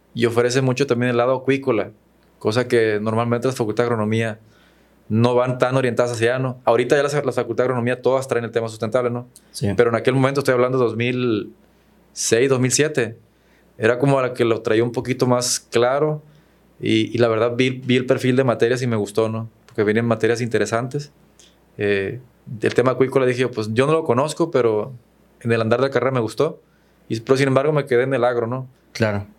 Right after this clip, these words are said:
Speaker 1: Pero sí me llamaba mucho la atención y como era Sonora, me llamó mucho la atención el perfil pecuario, pues decía, "Pues voy a ir a conocer de pollos, es donde hay pollos, voy a conocer de cerdos, donde hay cerdos.
Speaker 2: Ganado.
Speaker 1: Ganado, es donde hay ganado", pues.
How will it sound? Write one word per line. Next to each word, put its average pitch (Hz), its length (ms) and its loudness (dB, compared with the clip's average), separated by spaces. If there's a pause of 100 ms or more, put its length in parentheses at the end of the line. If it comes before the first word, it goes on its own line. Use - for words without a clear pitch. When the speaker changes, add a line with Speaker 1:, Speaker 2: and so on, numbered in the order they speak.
(140)
Speaker 1:
Pero 120 180 4
sí 117 140 0
me 127 80 0
llamaba 127 220 2
mucho 131 160 0
la 127 40 -6
atención 123 480 -2 (200)
y 117 320 2
como 113 180 2
era 143 120 2
Sonora, 135 500 -2 (640)
me 113 120 2
llamó 117 120 4
mucho 123 180 2
la 135 40 2
atención 123 280 2
el 127 80 -2
perfil 120 340 2
pecuario, 123 440 0
pues 117 180 -2
decía, 113 180 2
"Pues 107 140 -8
voy 120 80 2
a 135 40 2
ir 147 40 0
a - 20 -4
conocer 127 280 -2
de 131 100 2
pollos, 135 480 0
es 113 80 -4
donde 127 200 2
hay 120 80 -2
pollos, 120 460 0 (140)
voy 120 140 2
a 123 60 0
conocer 123 260 2
de 127 60 0
cerdos, 135 240 0
donde 123 160 2
hay - 40 -6
cerdos. 120 400 0
Speaker 2:
Ganado. 117 460 -2 (160)
Speaker 1:
Ganado, 123 480 2
es 107 60 -4
donde 127 160 4
hay 123 60 2
ganado", 120 380 -2
pues. - 240 -20